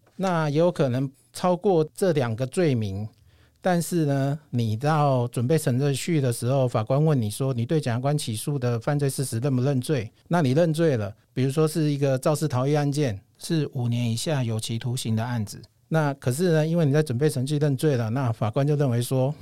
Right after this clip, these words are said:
那你适合行检视审判程序，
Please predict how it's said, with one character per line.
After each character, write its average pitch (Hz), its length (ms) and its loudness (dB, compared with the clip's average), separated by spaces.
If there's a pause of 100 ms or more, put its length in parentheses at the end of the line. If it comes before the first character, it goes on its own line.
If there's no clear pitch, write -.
(300)
那 170 220 2
你 107 160 2
适 143 400 0
合 110 360 0
行 131 280 2
检 113 260 -4
视 151 160 -2
审 110 180 -2
判 135 160 2
程 113 220 -2
序， 113 340 -4